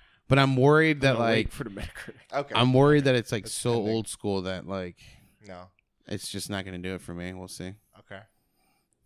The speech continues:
Speaker 3: Um, Metal Slug Tactics?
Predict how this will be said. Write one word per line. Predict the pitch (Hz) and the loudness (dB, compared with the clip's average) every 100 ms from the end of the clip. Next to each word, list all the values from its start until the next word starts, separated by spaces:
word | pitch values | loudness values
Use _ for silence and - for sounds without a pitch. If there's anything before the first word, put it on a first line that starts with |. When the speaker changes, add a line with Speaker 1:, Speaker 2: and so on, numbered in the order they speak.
| _ | _
Speaker 3:
Um, | 110 110 107 107 107 107 110 110 _ _ _ _ _ _ _ _ | -16 -14 -14 -14 -14 -16 -20 _ _ _ _ _ _ _ _ _
Metal | 123 123 | -10 -8
Slug | - 123 | -8 -12
Tactics? | - 110 - 147 - - | -10 -10 -10 -18 -20 -20